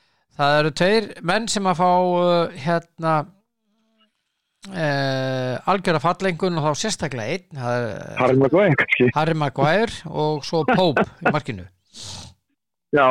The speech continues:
Speaker 2: ok.
Speaker 1: Mm. Og Harry Maguire, eh, þetta er mjög óvægin gagnrýni.
Speaker 2: Er hún sanngjörn? Nú, af því ég er nú ekki búin að sjá það,
Speaker 1: Ég
Speaker 2: ég er
Speaker 1: sá
Speaker 2: búin að
Speaker 1: ekki
Speaker 2: sjá
Speaker 1: leikinn,
Speaker 2: mörkin.
Speaker 1: ég sá ekki, ég horfði
Speaker 2: Nei.
Speaker 1: á Ítalana mína og, hérna, en ég er búin að lesa þetta og þeir,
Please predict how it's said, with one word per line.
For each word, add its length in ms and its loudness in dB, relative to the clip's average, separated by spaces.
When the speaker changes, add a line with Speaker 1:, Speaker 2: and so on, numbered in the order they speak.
Speaker 2:
ok. 120 4
Speaker 1:
Mm. 200 -10
Og 160 -4
Harry 220 2
Maguire, 640 0
eh, 280 -6
þetta 100 -10
er 40 -6
mjög 440 -6
óvægin 680 2
gagnrýni. 460 -6
Speaker 2:
Er 120 6
hún 120 6
sanngjörn? 440 4
Nú, 160 4
af 120 4
því 60 6
ég 60 6
er 40 4
nú 60 6
ekki 160 2
búin 100 4
að 40 2
sjá 100 4
það, 100 6
Speaker 1:
Ég 60 6
Speaker 2:
ég 80 4
er 40 6
Speaker 1:
sá 80 4
Speaker 2:
búin 60 4
að 80 4
Speaker 1:
ekki 100 4
Speaker 2:
sjá 100 4
Speaker 1:
leikinn, 240 4
Speaker 2:
mörkin. 140 2
Speaker 1:
ég 100 -4
sá 100 0
ekki, 220 -2
ég 100 0
horfði 180 2
Speaker 2:
Nei. 80 2
Speaker 1:
á 60 0
Ítalana 420 -4
mína 240 -4
og, 200 -6
hérna, 380 -8
en 100 -12
ég 100 -6
er 100 -6
búin 160 -2
að 140 -2
lesa 300 0
þetta 180 -4
og 80 -4
þeir, 300 -2